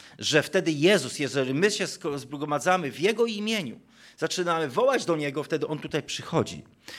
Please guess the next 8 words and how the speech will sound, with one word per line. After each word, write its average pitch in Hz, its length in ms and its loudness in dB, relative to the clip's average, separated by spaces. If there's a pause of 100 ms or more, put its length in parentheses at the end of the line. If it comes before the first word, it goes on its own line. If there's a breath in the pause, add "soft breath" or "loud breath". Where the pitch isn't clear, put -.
(160 loud breath)
I 139 120 6
On 170 180 4
napełnia 170 460 2
to 151 140 -4
miejsce 127 480 -6
i 160 100 -8
my 156 80 -4
możemy 160 560 -2